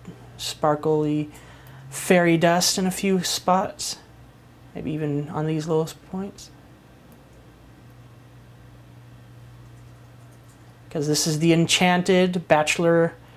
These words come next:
Artist Cup, which all good artists wish to have a little bit of.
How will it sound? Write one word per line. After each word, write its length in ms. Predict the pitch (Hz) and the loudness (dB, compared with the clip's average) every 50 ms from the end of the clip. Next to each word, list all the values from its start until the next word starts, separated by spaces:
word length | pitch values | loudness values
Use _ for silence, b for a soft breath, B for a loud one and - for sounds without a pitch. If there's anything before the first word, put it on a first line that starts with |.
| B B B B - | B B B B 0
Artist 400 | 170 156 165 170 170 - - - | 2 2 2 2 0 -2 -4 -4
Cup, 280 | - 175 170 202 - - - - - - - - - - - - - - - - - - - - - - - - - - - - - - - - - - - - - - - - - - - - - - - - - - - - - - - - - - - - - - - - - - - | -2 -2 -2 -2 -2 -8 -16 -20 -20 -20 -20 -20 -20 -20 -20 -20 -20 -20 -20 -20 -20 -20 -20 -20 -20 -20 -20 -20 -20 -20 -20 -20 -20 -20 -20 -20 -20 -20 -20 -20 -20 -20 -20 -20 -20 -20 -20 -20 -20 -20 -20 -20 -20 -20 -20 -20 -20 -20 -20 -20 -20 -20 -20 -20 -20 -20 -20 -20 -20 -20 -18
which 160 | - - - | -14 -12 -4
all 320 | - - 156 156 151 160 160 | 0 2 4 4 4 4 2
good 220 | 156 160 160 156 | 2 2 2 2
artists 580 | - - 151 151 151 156 156 - - - - - | 2 2 2 2 2 2 0 0 -4 -8 -8 -8
wish 360 | 170 170 - - - - - - | -8 -8 -8 -10 -12 -16 -18 -12
to 240 | - 156 143 143 - B B B B B B B B B B B B - | -8 -8 -8 -8 -10 B B B B B B B B B B B B -8
have 200 | - - 156 156 | -6 -4 -4 -4
a 40 | 151 | -4
little 200 | 151 156 156 160 | -8 -8 -8 -8
bit 180 | 170 165 156 | -10 -10 -10
of. 300 | 165 165 165 175 - - | -10 -12 -14 -14 -18 -20